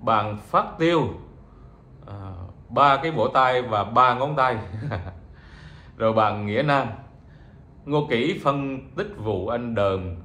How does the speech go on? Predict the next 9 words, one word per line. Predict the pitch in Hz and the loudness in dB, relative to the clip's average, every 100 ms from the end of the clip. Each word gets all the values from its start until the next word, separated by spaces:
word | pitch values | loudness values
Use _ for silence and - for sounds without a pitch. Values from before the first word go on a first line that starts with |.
| - - - | -20 -20 -10
kiện | 98 90 85 85 | -8 -8 -8 -4
có | 139 151 | -4 -4
phần | 95 87 | -8 -6
thắng | 110 135 165 - - | -6 -6 -8 -14 -10
lên | 113 110 104 | -4 -2 -2
tám | 110 135 | -4 -4
mươi | 151 | -4
phần | 98 87 | -8 -6
trăm | 104 104 | -6 -6